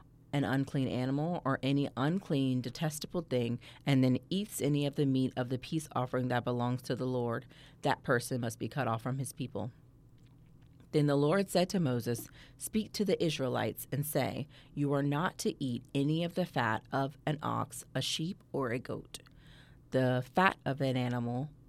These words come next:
found dead or mauled by wild beasts may be used for any other purpose, but you must not eat it. If anyone eats the fat of an animal from which an offering made by fire may be presented to the Lord,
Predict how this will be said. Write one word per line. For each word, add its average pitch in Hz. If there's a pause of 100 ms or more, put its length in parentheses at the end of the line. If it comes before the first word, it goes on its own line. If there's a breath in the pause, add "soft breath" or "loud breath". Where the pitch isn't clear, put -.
(180)
found 131
dead 143
or 143
mauled 123 (120)
by 127
wild 131
beasts 127
may 131
be 131
used 127
for -
any 127
other 123
purpose, - (200)
but 135
you 131
must 127
not 131
eat 131
it. - (840 loud breath)
If 147
anyone 165
eats -
the 170
fat 131
of 131
an 160
animal 120 (240 loud breath)
from 135
which 131
an 139
offering 156
made 135
by 151
fire 120
may 120
be 120
presented 151
to 131
the 123
Lord, 120